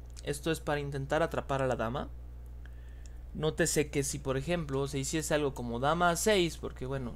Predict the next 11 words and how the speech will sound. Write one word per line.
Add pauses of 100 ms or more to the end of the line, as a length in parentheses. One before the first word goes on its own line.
las
blancas
como
que
detectan
que, (500)
que
algo
puede
ir
mal.